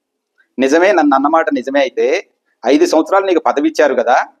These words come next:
అలాంటి వాళ్ళని నువ్వు ఎందుకు వదిలిపెట్టావన్నయ్య? పదవి పోగానే నా క్యారెక్టర్ని అడ్డం పెట్టుకుని ఇప్పుడు ఆ మీడియా సమావేశంలో ఆ మాటలు చెప్తున్నావని"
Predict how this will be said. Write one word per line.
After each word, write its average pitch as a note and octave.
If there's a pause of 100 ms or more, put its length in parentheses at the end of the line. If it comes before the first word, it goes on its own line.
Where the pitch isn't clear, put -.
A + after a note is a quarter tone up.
(600)
అలాంటి F#3
వాళ్ళని F#3 (560)
నువ్వు D3+
ఎందుకు F3+
వదిలిపెట్టావన్నయ్య? D#3 (380)
పదవి F3
పోగానే F3+ (880)
నా B2
క్యారెక్టర్ని G3
అడ్డం F3+
పెట్టుకుని F3
ఇప్పుడు F3+
ఆ C#3+
మీడియా E3
సమావేశంలో D#3
ఆ E3+
మాటలు C#3
చెప్తున్నావని" C3+